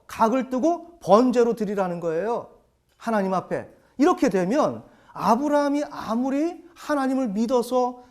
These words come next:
기적적으로 아이를 낳는다 할지라도 이제 불가능한 시점입니다. 자, 이 시점에 하나님께서는 독자 이삭을 하나님께 드리라고 얘기했습니다. 이렇게 될 때 이삭을 드려도 너는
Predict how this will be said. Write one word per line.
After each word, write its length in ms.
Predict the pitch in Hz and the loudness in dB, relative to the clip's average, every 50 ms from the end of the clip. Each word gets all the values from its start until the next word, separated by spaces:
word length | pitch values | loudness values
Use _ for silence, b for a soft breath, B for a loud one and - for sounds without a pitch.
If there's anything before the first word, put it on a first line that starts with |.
| b | b
기적적으로 680 | b - 240 254 359 349 - - - 330 320 311 311 302 | b -2 4 6 6 6 6 4 0 0 0 2 2 2
아이를 360 | 262 220 247 262 254 277 269 | 4 4 4 4 2 0 -2
낳는다 380 | 254 196 214 233 247 240 233 247 | -2 0 0 0 0 0 2 2
할지라도 560 | 226 214 - 226 214 208 202 240 269 262 b b b b | 2 2 0 -2 -4 -4 -2 -4 -6 -8 b b b b
이제 240 | 190 185 190 254 247 | -8 -6 -4 -4 -6
불가능한 640 | 254 - - 180 190 190 220 214 214 220 208 196 | -6 -6 -4 -4 -2 -2 -2 -2 -2 -4 -4 -6
시점입니다. 840 | 160 - - - 196 165 151 151 139 120 117 - 165 196 - - - - _ _ _ _ _ _ _ _ _ _ _ _ _ _ _ _ _ _ | -6 -8 -10 -10 -10 -10 -8 -10 -14 -14 -12 -12 -12 -12 -12 -14 -18 -20 _ _ _ _ _ _ _ _ _ _ _ _ _ _ _ _ _ _
자, 200 | - 226 254 254 | 4 4 6 6
이 240 | 196 202 262 311 311 | 6 6 8 8 6
시점에 840 | 302 - - 311 - - - 277 226 226 285 294 247 170 107 - b b b b | 6 4 -4 -4 -4 0 2 2 4 6 6 4 4 2 -2 -8 b b b b
하나님께서는 920 | - - 285 294 262 254 233 226 - 226 208 214 220 214 254 330 320 B B B B B | -8 -4 -2 0 0 0 -2 -2 -2 -2 -2 -2 -2 -2 -2 -2 -4 B B B B B
독자 340 | 196 208 202 208 - 254 240 | 0 0 2 2 -2 0 0
이삭을 720 | 202 202 214 196 - 214 208 214 294 349 349 339 - - _ _ _ _ _ _ _ _ | 0 -2 -2 0 0 0 2 2 0 0 -2 -6 -12 -20 _ _ _ _ _ _ _ _
하나님께 500 | - - - 214 196 180 180 - 240 240 | -16 -8 -6 -4 -4 -4 -4 -4 -6 -6
드리라고 500 | 240 - 190 175 190 190 196 180 180 180 | -6 -4 -4 -4 -2 -2 -2 -2 -2 -2
얘기했습니다. 760 | 160 160 160 151 131 - - 160 143 147 196 214 165 107 - - _ _ _ _ _ _ _ - | -4 -4 -4 -6 -6 -8 -12 -12 -8 -4 -4 -4 -4 -6 -10 -18 _ _ _ _ _ _ _ -6
이렇게 260 | - 226 262 254 - 262 | -4 -2 -2 0 2 4
될 200 | 254 240 233 - | 4 4 4 6
때 400 | 311 247 160 - - - - - | 4 4 4 4 -2 -10 -16 -8
이삭을 580 | - 202 254 302 330 311 311 311 320 320 320 - | -2 2 2 2 4 6 8 8 8 8 6 2
드려도 800 | - 254 240 277 269 233 330 320 220 127 101 - - - _ _ _ _ _ _ _ _ _ _ | 0 0 2 2 2 4 6 4 4 4 2 -4 -14 -20 _ _ _ _ _ _ _ _ _ _
너는 540 | - 170 190 208 247 311 359 370 - - - | 0 2 4 4 4 4 2 0 -4 -12 -20